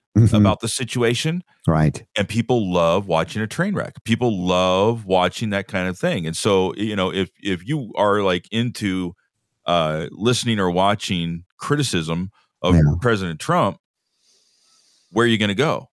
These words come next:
Speaker 1: Is it the Don Henley song?
Speaker 2: Dirty Laundry?
Speaker 1: Dirty Laundry, yeah.
Speaker 2: Yeah. Yeah.
Speaker 1: It's,
Speaker 2: I, I
Speaker 1: it's that
Speaker 2: think, I think
Speaker 1: playing
Speaker 2: that's,
Speaker 1: out.
Speaker 2: that's what it
Speaker 1: Yeah.
Speaker 2: is.
Speaker 1: I don't know
Speaker 2: Now,
Speaker 1: if their
Speaker 2: now,
Speaker 1: numbers
Speaker 2: where
Speaker 1: went
Speaker 2: have
Speaker 1: up
Speaker 2: all the
Speaker 1: the first
Speaker 2: Fox
Speaker 1: year.
Speaker 2: News, uh,
Speaker 1: Yeah.
Speaker 2: people gone?
Speaker 1: Yeah.
Speaker 2: That would be the next interesting question.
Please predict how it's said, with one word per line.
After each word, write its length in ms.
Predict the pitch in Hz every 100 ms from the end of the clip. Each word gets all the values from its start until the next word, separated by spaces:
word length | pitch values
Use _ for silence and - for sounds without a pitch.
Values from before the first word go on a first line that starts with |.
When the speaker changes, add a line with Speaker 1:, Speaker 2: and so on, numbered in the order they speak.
| _ 143
Speaker 1:
Is 100 | 143
it 140 | 156
the 80 | 135
Don 240 | 143 143
Henley 320 | 135 139 139
song? 440 | 135 135 139 147 135 _ _ _ _ _ _ _ _ _ _ _ _ _ _ _ -
Speaker 2:
Dirty 180 | 92 95
Laundry? 420 | 87 101 107 131 _ -
Speaker 1:
Dirty 180 | 101 107
Laundry, 480 | 101 113 117 120 -
yeah. 180 | 95 90
Speaker 2:
Yeah. 300 | 98 107 90 - _
Yeah. 180 | - 95
Speaker 1:
It's, 100 | 82
Speaker 2:
I, 100 | 107
I 200 | - 131
Speaker 1:
it's 80 | 196
that 100 | 196
Speaker 2:
think, 140 | 196
I 160 | - 131
think 180 | 104 104
Speaker 1:
playing 160 | 95
Speaker 2:
that's, 140 | 92 101
Speaker 1:
out. 60 | -
Speaker 2:
that's 200 | 80 80
what 140 | 80 76
it 120 | -
Speaker 1:
Yeah. 60 | 71
Speaker 2:
is. 100 | 71 - -
Speaker 1:
I 100 | 123
don't 160 | 160 160
know 80 | 151
Speaker 2:
Now, 40 |
Speaker 1:
if 40 | 135
their 80 | 131
Speaker 2:
now, 120 | 131
Speaker 1:
numbers 200 | 127 123
Speaker 2:
where 100 | -
Speaker 1:
went 120 | 107
Speaker 2:
have 60 | 107
Speaker 1:
up 40 |
Speaker 2:
all 60 | 127
the 60 |
Speaker 1:
the 40 | 107
first 60 | 90
Speaker 2:
Fox 240 | - 85
Speaker 1:
year. 140 | 127 135
Speaker 2:
News, 260 | 113 - _ -
uh, 220 | - 107 104
Speaker 1:
Yeah. 20 |
Speaker 2:
people 280 | - 117 101
gone? 380 | 131 202 - _ _ _ _ _ _ -
Speaker 1:
Yeah. 40 | 85
Speaker 2:
That 80 | 156
would 140 | 208
be 100 | 113
the 80 | 98
next 260 | 101 - -
interesting 480 | 92 87 78 - 76
question. 480 | - 76 - 82